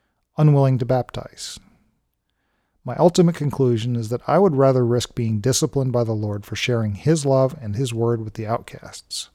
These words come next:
of showing maybe more grace than is wise,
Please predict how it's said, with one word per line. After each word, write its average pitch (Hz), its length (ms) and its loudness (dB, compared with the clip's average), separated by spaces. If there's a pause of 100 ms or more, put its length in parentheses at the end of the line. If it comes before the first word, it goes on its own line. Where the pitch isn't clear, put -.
(340)
of 117 100 -14
showing 123 560 -2
maybe 127 300 0
more 147 220 6
grace 143 340 4
than 147 160 2
is 139 160 4
wise, 127 600 0